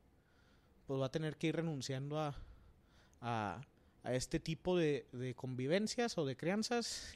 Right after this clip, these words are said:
y el que quiera tener esas convivencias y crianzas, pues, va a tener que renunciar a, a cierto nivel de vida, güey. Entonces, ahí cada quien tiene que hacer su elección.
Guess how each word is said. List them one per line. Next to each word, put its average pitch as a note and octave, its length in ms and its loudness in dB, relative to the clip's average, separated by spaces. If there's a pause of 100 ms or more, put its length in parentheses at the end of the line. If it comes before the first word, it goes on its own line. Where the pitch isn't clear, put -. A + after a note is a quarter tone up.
y D3+ 160 0
el C#3 100 2
que B2+ 120 -6
quiera F#3 220 6
tener D#3 200 0
esas F#3 220 0
convivencias D3+ 760 -2
y F3 60 -4
crianzas, F#3 560 -4 (440)
pues, C3+ 120 -4
va C#3 60 0
a - 20 -2
tener D#3 240 -2
que E3+ 100 -2
renunciar C#3+ 460 -4
a, D3+ 240 -2 (240)
a A2+ 100 -10
cierto C#3+ 340 -6
nivel C#3+ 300 -4
de D#3 80 -8
vida, G#3+ 240 -6
güey. G3+ 120 -10 (600)
Entonces, D3+ 420 -6
ahí C#3 440 -2
cada D#3+ 200 2
quien D#3+ 220 -2
tiene E3 220 -4
que - 80 -4
hacer D#3+ 200 -4
su - 120 -2
elección. D3 420 -4